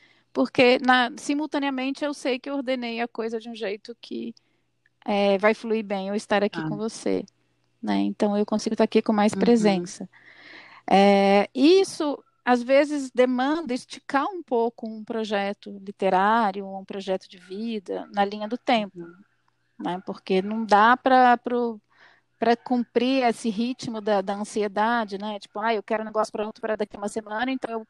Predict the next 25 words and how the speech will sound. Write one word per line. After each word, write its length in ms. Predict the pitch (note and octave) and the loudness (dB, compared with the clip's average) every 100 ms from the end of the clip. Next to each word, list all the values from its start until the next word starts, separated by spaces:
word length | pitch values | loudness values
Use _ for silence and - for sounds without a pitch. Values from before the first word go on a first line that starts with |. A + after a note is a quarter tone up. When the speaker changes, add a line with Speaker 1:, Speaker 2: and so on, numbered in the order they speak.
| - | 2
Speaker 1:
paro 220 | G#3 B3 | 2 2
tudo, 420 | - B3 C#4 C#4+ | -2 -8 -8 -6
me 100 | C#4 | -8
dedico, 840 | A#3 G#3 G#3+ A#3+ C#4 D4 - C#4+ C#4 _ _ _ | -8 -12 -10 -6 -4 -6 -8 -8 -10 _ _ _
e 140 | A3 G#3+ | -8 -4
aí 160 | G#3 | -2
daqui 180 | A3 A#3+ | -4 -4
a 20 | A3+ | -6
uma 60 | |
semana 360 | A3 A3 G#3+ A3+ | -6 -6 -8 -8
o 20 | |
negócio 320 | A3+ A3 A3+ | -6 -4 -4
tá 80 | E3+ | -6
Speaker 2:
Uhum. 60 | E3 | -8
Speaker 1:
pronto." 400 | E3+ E3 F#3 - _ _ _ _ _ _ _ | -8 -8 -12 -18 _ _ _ _ _ _ _
É, 680 | - G3 - G2 G2 G3 G2 - - _ _ _ _ _ _ _ - _ _ | -2 2 2 2 0 -2 -4 -10 -16 _ _ _ _ _ _ _ -20 _ _
mas 800 | - B3+ C#4+ D#4 F4+ F4+ - - - _ _ _ | 0 4 6 4 2 -4 -10 -20 -20 _ _ _
a 100 | B3 | -8
coisa 400 | - B3+ B3 B3+ | -4 -2 -2 -2
fica 260 | C4+ C#4+ C#4 | -4 -4 -2
mais 220 | C4+ C4+ | 0 -2
sustentável, 1040 | D4 C4+ - D#4+ - D4 C4+ B3+ G3 G3+ G#3+ - | -4 -12 -8 -8 -4 0 0 0 -4 -14 -14 -12
Speaker 2:
Uhum. 320 | F#3 F3 F3+ | -10 -8 -8
Speaker 1:
né? 280 | A3+ A#3 B3+ - _ _ _ _ _ _ _ - - | -6 -6 -6 -10 _ _ _ _ _ _ _ -20 -6
É, 520 | G#3 G#3 G#3 G#3+ G#3+ | 0 2 4 4 2